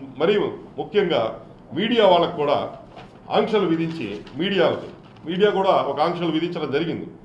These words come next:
అది మామూలుగా ఒక జీవోని తీసుకొచ్చి మీడియా మీద కూడా ఆంక్షలు పెట్టారు. మరి ఆ జీవోని తీసుకొచ్చి ఏదైతే పెట్టారని నేను అదే విన్నాను, మీడియా మీద ఏదైతే ఆంక్షలు పెట్టారో అలాంటి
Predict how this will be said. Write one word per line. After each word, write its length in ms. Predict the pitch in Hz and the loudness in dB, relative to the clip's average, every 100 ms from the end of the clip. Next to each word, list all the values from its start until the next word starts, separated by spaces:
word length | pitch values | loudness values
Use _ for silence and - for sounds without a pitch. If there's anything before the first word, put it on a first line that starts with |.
| - - - - | -20 -20 -20 -10
అది 160 | 127 147 104 92 - - - - - - - 123 | -8 -6 -8 -12 -20 -20 -20 -20 -20 -20 -6 0
మామూలుగా 400 | 180 202 185 135 147 - 127 | 2 2 2 0 -2 -8 -8
ఒక 100 | 160 139 120 104 | -2 0 0 0
జీవోని 320 | 196 220 208 175 | 2 4 4 0
తీసుకొచ్చి 420 | - 139 - 185 - - - - - - - | -4 -6 -6 -8 -10 -16 -20 -20 -20 -18 -6
మీడియా 220 | 190 220 202 | 0 2 4
మీద 100 | 175 165 | 2 2
కూడా 160 | 180 143 - - - - - | 4 2 0 -8 -20 -14 -4
ఆంక్షలు 280 | 175 180 151 | -2 -2 -4
పెట్టారు. 300 | 123 - - - - - - - - - - 127 | -4 -6 -10 -12 -20 -20 -20 -20 -20 -20 -6 0
మరి 120 | 185 160 | 4 4
ఆ 20 | 131 | 2
జీవోని 320 | 196 214 202 | 2 4 4
తీసుకొచ్చి 320 | 180 - 151 160 | 0 -4 -4 -2
ఏదైతే 220 | 160 160 160 | 0 0 -2
పెట్టారని 380 | 151 143 151 139 147 | -2 -2 -2 0 -2
నేను 180 | 156 113 - - | -2 -2 -6 -4
అదే 120 | 151 135 | -4 -2
విన్నాను, 320 | 151 156 143 - - - - - 127 | 0 2 0 -4 -8 -18 -20 -16 -6
మీడియా 200 | 180 214 190 | 4 6 6
మీద 100 | 170 165 | 4 2
ఏదైతే 200 | 165 151 | 0 0
ఆంక్షలు 260 | 170 175 160 143 | 0 0 -2 -2
పెట్టారో 340 | - 117 120 92 - - - - - | -2 -2 -2 -6 -12 -20 -20 -8 0
అలాంటి 260 | 185 202 | 2 2